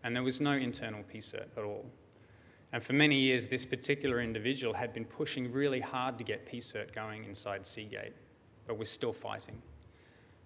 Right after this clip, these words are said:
And apparently behind the scenes, when I was going through this process, particularly towards the end, they were all looking forward to me dropping the stuff publicly, which was great. And as soon as it went public,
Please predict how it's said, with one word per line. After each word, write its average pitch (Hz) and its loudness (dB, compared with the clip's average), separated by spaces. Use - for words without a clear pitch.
And 107 -6
apparently 139 6
behind 120 2
the 117 0
scenes, 131 4
when 113 -2
I 117 2
was 110 2
going 117 0
through 113 -4
this 101 -4
process, 147 0
particularly 117 -6
towards 110 -4
the 110 -6
end, 123 -4
they 127 8
were 123 6
all 151 6
looking 170 0
forward 147 6
to 139 -2
me 127 2
dropping 113 -4
the 107 -4
stuff - -6
publicly, - -6
which - -6
was 113 -2
great. 175 4
And 107 -4
as 101 0
soon 151 6
as 131 4
it 117 -2
went 123 2
public, 165 2